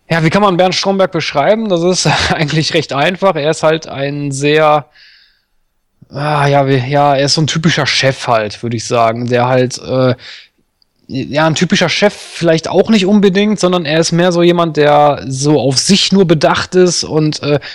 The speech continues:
versucht, sich selbst immer zu profilieren und vor seinen Vorgesetzten natürlich immer als der Superchef dazustehen und, äh, seine Mitarbeiter aber eigentlich wie Dreck behandelt. Es gibt natürlich auch ein paar Facetten an ihm, wo man auch,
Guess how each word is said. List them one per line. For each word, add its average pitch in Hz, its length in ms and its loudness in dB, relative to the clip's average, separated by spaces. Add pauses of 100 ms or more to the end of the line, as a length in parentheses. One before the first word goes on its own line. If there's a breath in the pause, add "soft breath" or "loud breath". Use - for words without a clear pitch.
versucht, 151 500 2
sich 160 180 0
selbst 165 460 0
immer 175 160 -2
zu - 140 -4
profilieren 170 840 0
und 147 240 -6
vor 151 140 -4
seinen 143 200 0
Vorgesetzten 170 920 0
natürlich 156 380 -4
immer 147 200 0
als 139 340 -2
der 151 320 2 (320 loud breath)
Superchef 160 1000 0
dazustehen 165 920 0
und, 143 280 -2
äh, 131 260 -2 (280 loud breath)
seine 135 220 2
Mitarbeiter 147 520 2
aber 135 160 0
eigentlich 139 520 -4 (220 loud breath)
wie 123 120 -10
Dreck 120 360 -4
behandelt. 107 680 -6 (320 loud breath)
Es 123 160 -10
gibt 190 160 0
natürlich 185 420 -2
auch 160 220 0
ein 165 120 -2
paar 160 260 -2
Facetten 160 500 -4
an 139 220 -6
ihm, 190 400 2
wo 165 160 4
man 156 240 -2
auch, 147 340 -4